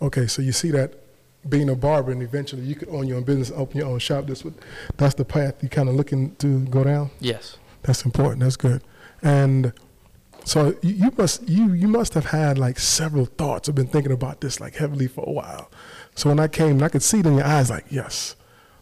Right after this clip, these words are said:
Speaker 1: someone I could finally talk to." So you was holding this in for a while. Why didn't you just try to talk to your parents and tell them, or talk to your barber at all?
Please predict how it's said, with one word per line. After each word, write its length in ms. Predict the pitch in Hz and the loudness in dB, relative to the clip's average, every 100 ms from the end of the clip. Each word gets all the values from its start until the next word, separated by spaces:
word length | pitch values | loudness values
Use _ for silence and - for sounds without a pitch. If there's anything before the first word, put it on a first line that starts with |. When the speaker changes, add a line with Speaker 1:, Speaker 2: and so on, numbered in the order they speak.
| - | -8
Speaker 1:
someone 320 | - 147 143 | 0 2 2
I 40 | |
could 180 | 135 127 | 0 -2
finally 340 | - 131 131 120 | -2 0 0 0
talk 320 | - 139 - | 0 -2 -2
to." 180 | 101 - - - - - | -6 -8 -14 -20 -20 -6
So 480 | - 165 156 - - - | 2 4 4 2 -4 0
you 200 | 143 202 | 4 4
was 160 | 175 | 2
holding 460 | - - 208 196 175 | 0 0 2 4 2
this 140 | 156 | 0
in 200 | - 175 | 0 0
for 160 | 165 147 | 2 4
a 80 | 131 | 4
while. 340 | 156 160 139 | 4 2 2
Why 180 | 135 160 | 4 2
didn't 220 | 170 170 | 2 2
you 60 | 165 | 0
just 260 | 156 143 - - - - | 0 -2 -8 -20 -20 -18
try 220 | - 170 151 | -6 -2 0
to 80 | |
talk 280 | 135 160 160 | 2 2 0
to 60 | 151 | 2
your 120 | 135 | 2
parents 260 | - 160 139 | 4 2 2
and 80 | |
tell 160 | 135 147 | 2 2
them, 240 | 143 143 - - - _ _ _ _ _ _ - - | 2 0 -2 -20 -20 _ _ _ _ _ _ -6 0
or 80 | 135 | 2
talk 300 | - 165 - | 2 0 2
to 60 | 151 | 2
your 140 | 135 | 4
barber 340 | 123 143 143 | 4 2 4
at 100 | 120 | 4
all? 360 | 147 147 - - | 4 2 -2 -12